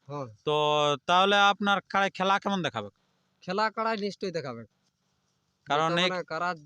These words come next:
Speaker 1: যে মোমেন্টটা বুঝতে পারছি,
Speaker 2: না।
Speaker 1: ওই মোমেন্টটা তো বোঝা যায় যে কাড়ায় খেলা দেখাবে।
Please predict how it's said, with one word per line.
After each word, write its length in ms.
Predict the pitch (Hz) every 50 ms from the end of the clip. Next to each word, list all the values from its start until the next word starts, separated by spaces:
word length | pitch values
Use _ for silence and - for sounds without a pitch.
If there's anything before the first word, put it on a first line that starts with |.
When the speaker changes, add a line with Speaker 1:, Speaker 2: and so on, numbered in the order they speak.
| 139 _ _ _
Speaker 1:
যে 120 | - - 165 165 156
মোমেন্টটা 460 | 147 143 147 156 180 196 196 180 190 175
বুঝতে 280 | 160 170 170 165 214 220
পারছি, 280 | 185 165 - - - 170 208 -
Speaker 2:
না। 160 | 147 160 151 127 107 101 - _ _ _ _ _ _ -
Speaker 1:
ওই 80 | 135 131
মোমেন্টটা 420 | 135 143 147 170 190 196 185 202 190
তো 100 | 202 202
বোঝা 220 | 185 175 165 180
যায় 140 | 196 202 196
যে 80 | 196 202
কাড়ায় 240 | - 185 185 185 -
খেলা 180 | - 143 139
দেখাবে। 280 | 123 123 113 117 110